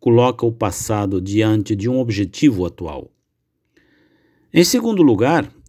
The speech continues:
a tradição surge da própria organização da sociedade, não sendo apenas um mero aprisionamento do exercício do poder.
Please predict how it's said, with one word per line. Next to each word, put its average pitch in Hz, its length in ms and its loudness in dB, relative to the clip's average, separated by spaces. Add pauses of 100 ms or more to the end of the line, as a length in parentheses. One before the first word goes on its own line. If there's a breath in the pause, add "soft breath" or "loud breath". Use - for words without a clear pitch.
a 123 80 -4
tradição 156 560 0
surge 160 580 2
da 147 140 2
própria 180 560 0
organização 147 840 2
da 160 140 -2
sociedade, 87 880 -8 (220)
não 131 160 2
sendo 143 340 2
apenas 117 500 -2
um 101 60 -2
mero 120 400 2
aprisionamento 110 880 0
do 113 120 -2
exercício 117 680 -2
do 80 80 -6
poder. - 480 -14